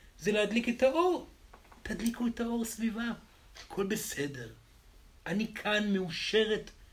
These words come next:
רואה אותך, בוטחת בך ומאושרת. ויודעת שהכל יהיה בסדר, כי אני יודעת שגם אם יהיה גרוע מאוד,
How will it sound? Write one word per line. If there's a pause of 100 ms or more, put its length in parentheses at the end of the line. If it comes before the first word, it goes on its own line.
(180)
רואה
אותך, (280)
בוטחת
בך (200)
ומאושרת. (540)
ויודעת
שהכל
יהיה
בסדר, (280)
כי
אני
יודעת
שגם
אם
יהיה
גרוע
מאוד,